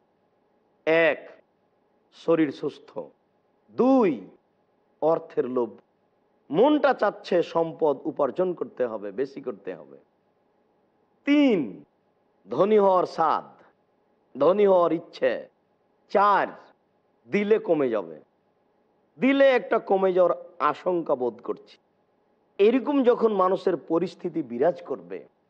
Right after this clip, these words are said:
এই সময়ে যদি মানুষ দান করতে পারে, তাহলে সবচেয়ে বেশি নেকি পাবে। সম্মানিত দর্শক মণ্ডলী, আমরা কোন অবস্থাতে কিভাবে দান করব, এটা একটু ভালো করে বুঝে নিই।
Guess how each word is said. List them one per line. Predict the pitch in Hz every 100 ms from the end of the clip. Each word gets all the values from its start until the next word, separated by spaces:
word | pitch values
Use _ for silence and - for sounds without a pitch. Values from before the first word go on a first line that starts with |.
| _ _
এই | 190 262 269
সময়ে | - 214 208 196
যদি | 170 170 170
মানুষ | 151 151 127
দান | 113 113 113
করতে | 113 180 233
পারে, | 220 214 135 87 - _ _ _ _ _ -
তাহলে | 160 170 170 156
সবচেয়ে | 147 175 151 - - 143
বেশি | 117 135 135 156
নেকি | 131 110 113
পাবে। | 90 78 73 _ _ _ _
সম্মানিত | 135 131 127 120
দর্শক | 117 117 - 113
মণ্ডলী, | 117 113 107 104 90 - _ _ _ _ _ _ -
আমরা | 139 151 143
কোন | - - - 285 262
অবস্থাতে | 214 214 208 - 151 139 107 90 _
কিভাবে | - 208 196 185 170
দান | 131 135 135
করব, | - 117 120 120 85 _ _ _ _
এটা | 139 131
একটু | 131 131
ভালো | 110 101 110
করে | 107 110
বুঝে | 92 98 95 98
নিই। | 85